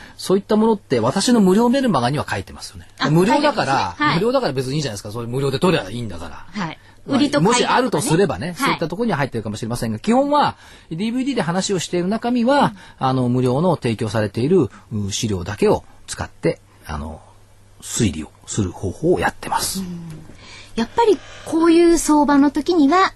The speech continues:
Speaker 2: 短期、
Speaker 1: ええ。
Speaker 2: ということですよね。
Speaker 1: で、いつでも短期でいいんですよ。
Speaker 2: いつでも短期でいいんですか？
Speaker 1: うん。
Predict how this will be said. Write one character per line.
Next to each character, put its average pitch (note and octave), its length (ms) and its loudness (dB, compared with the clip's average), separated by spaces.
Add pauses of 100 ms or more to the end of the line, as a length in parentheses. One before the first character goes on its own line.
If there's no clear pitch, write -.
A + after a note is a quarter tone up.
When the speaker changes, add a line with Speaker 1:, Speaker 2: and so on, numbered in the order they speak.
Speaker 2:
短 A#3+ 220 4
期、 - 160 -8
Speaker 1:
え - 40 -4
え。 - 1040 -20
Speaker 2:
と B3 100 2
い A3 100 4
う G#3+ 80 0
こ G#3+ 100 -2
と A3 140 0
で E3 100 -4
す - 180 -12
よ D3 60 -10
ね。 F#3+ 300 -4 (760)
Speaker 1:
で、 G3 120 4
い E3 80 2
つ D4+ 100 -2
で C4 80 2
も F2+ 80 -6
短 G#2 160 -6
期 - 100 -12
で D#2 40 -14
い D#2 40 -14
い - 20 -16
ん - 20 -18
で - 80 -20
す - 60 -16
よ。 - 80 -20 (260)
Speaker 2:
い F#4+ 100 0
つ - 40 -4
で - 40 -6 (120)
も B4+ 120 0
短 D4+ 180 4
期 - 120 -4
で F3 80 -6
い - 20 -6
い D3 40 -8
ん B2+ 40 -14
で - 60 -18
す - 80 -12
か？ C3+ 40 -4
Speaker 1:
う A2+ 40 -2
ん。 F2 120 -6